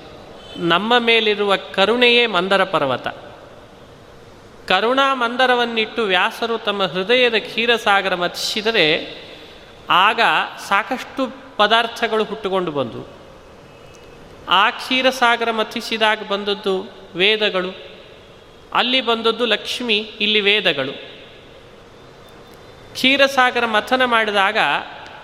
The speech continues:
ವೇದಗಳೆಂಬ ಲಕ್ಷ್ಮಿ ಪ್ರಕಟಳಾದ್ಲು, ಅದಕ್ಕೆ ವೇದವ್ಯಾಸ.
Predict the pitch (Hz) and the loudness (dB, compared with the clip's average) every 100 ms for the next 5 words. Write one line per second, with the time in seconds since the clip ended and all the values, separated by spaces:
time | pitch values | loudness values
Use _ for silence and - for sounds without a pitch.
0 | - - - 156 190 240 254 247 233 220 | -20 -20 -16 -2 2 4 4 4 4 2
1 | 214 196 196 - 254 247 214 208 220 202 | 2 0 0 -4 -4 -2 -2 -2 0 2
2 | 180 147 127 - 170 190 214 240 185 185 | 2 0 -2 -6 -4 -2 2 2 4 2
3 | 196 196 180 165 139 - | 2 0 2 2 0 -2